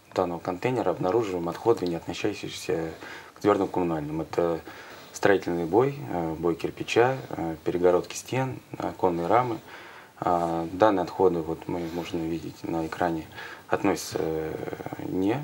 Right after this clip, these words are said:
к твердым коммунальным и к вывозу не подлежат. А, в связи с этим мы вынуждены информировать балансодержателя контейнерной площадки, а, задействовать ряд, э, групп, которые оперативно выбирают данные отходы,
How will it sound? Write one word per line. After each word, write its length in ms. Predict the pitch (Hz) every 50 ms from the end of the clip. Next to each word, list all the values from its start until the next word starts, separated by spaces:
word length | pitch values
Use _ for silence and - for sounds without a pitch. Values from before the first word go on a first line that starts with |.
| -
к 80 | - -
твердым 320 | - 117 120 117 117 107
коммунальным 600 | - - 113 110 104 107 104 98 98 95 92 90 - -
и 200 | - 104 123 147
к 100 | - -
вывозу 300 | 104 117 120 107 90 90
не 160 | 85 92 120
подлежат. 560 | 120 - 104 90 90 85 82 78 - - - - - - - - - - - - - - - - - -
А, 280 | - 87 85 82 82 78 - 87 90 - - - -
в 60 | -
связи 220 | - 110 104 110 107
с 120 | - -
этим 280 | 107 - - - 87 87
мы 260 | 90 87 85 82 82
вынуждены 560 | 85 95 113 107 98 92 90 92 92 92 92
информировать 580 | 90 - - 101 104 101 95 90 90 82 82 85
балансодержателя 880 | 85 95 95 92 90 - - 90 95 95 92 92 87 - - 80 80
контейнерной 520 | - - 90 87 - 92 90 85 85 85 82
площадки, 640 | - 95 92 - - 147 156 151 - 127 123 117 - - - - - - - - - -
а, 280 | - 92 90 87 87 85
задействовать 720 | 90 104 107 107 101 90 - - - 87 85 80 - -
ряд, 340 | 95 95 92 85 82 - - -
э, 580 | - 85 85 82 82 82 80 80 80 78 78 82 - 98
групп, 360 | 98 101 110 110 92 - - - - - - -
которые 580 | - 92 - - 98 92 92 85 85 85 82 - - - - - - - -
оперативно 720 | - - - - 107 104 107 104 - 98 87 85 80 80 78
выбирают 580 | 82 92 90 101 104 98 95 87 82 80 - - - -
данные 320 | 92 87 92 87 85 85
отходы, 440 | 82 - - - 143 151 151 -